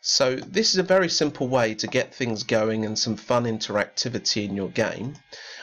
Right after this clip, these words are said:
I'm just going to talk you through the other features quickly. So the use and give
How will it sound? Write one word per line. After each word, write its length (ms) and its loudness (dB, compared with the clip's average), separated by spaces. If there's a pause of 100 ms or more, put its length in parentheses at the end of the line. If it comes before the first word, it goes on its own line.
I'm 120 -2
just 240 2
going 220 6
to 160 -4
talk 360 -4
you 60 -2
through 240 0
the 240 -4
other 220 0
features 600 -4
quickly. 640 -8 (720)
So 480 0 (580)
the 80 0
use 500 2
and 300 0
give 440 -2